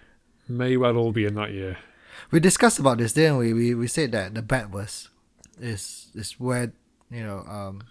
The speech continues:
Speaker 2: D C is heading at.
Speaker 1: Yeah.
Speaker 2: Yeah, and D C and Warner Brothers are heading at the Batman universe rather than c-, you know,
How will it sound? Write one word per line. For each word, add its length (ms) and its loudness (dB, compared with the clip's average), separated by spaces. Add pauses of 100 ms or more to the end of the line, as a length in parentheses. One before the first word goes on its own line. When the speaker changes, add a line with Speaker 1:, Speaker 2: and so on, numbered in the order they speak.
Speaker 2:
D 120 -4
C 220 -4
is 300 -8
heading 280 -4
at. 140 -10 (300)
Speaker 1:
Yeah. 300 0 (180)
Speaker 2:
Yeah, 340 -8 (100)
and 160 -8
D 120 0
C 120 2
and 200 -2
Warner 240 -4
Brothers 320 -4
are 60 -4
heading 300 -4
at 180 -8 (180)
the 280 -10 (140)
Batman 480 -8
universe 480 -8
rather 180 -2
than 220 -6 (300)
c-, 80 -12 (240)
you 80 -12
know, 180 -12